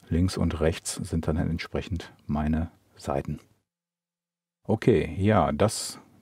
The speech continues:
wie gesagt, zum Thema, ich schließe mal hier die Browser-Ansicht. Das zum Thema verschachtelte Framesets,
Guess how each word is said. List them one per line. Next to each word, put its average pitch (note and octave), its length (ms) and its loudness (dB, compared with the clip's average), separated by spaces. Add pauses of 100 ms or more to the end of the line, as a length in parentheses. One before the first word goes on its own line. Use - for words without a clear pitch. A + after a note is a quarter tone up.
(100)
wie F#2 160 2
gesagt, F2 400 0
zum F#2 340 -4
Thema, F#2 320 2
ich F2 80 -2
schließe - 260 -2
mal E2+ 80 0
hier E2+ 100 -2
die - 100 -4
Browser-Ansicht. G#2+ 1160 -2 (1200)
Das - 280 0
zum F#2+ 260 2
Thema F2 580 4 (200)
verschachtelte - 720 0
Framesets, - 720 -2